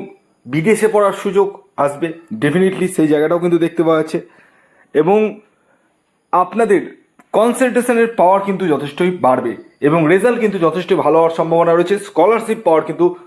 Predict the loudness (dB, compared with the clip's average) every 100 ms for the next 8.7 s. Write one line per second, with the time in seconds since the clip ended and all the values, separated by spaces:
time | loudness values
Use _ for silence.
0 | _ -4 -2 2 2 0 2 2 2 -2
1 | -2 0 2 2 0 -2 2 2 2 -2
2 | 0 0 0 -2 0 -2 -4 _ _ _
3 | -2 -2 -2 -8 -10 -14 -16 _ _ _
4 | _ -4 0 2 2 0 -4 -18 _ _
5 | _ _ _ 0 2 2 0 -2 -6 -4
6 | 0 2 2 0 0 0 -2 0 -2 -2
7 | 0 0 0 -2 -6 0 0 2 0 -2
8 | -4 -4 -4 -4 -4 -8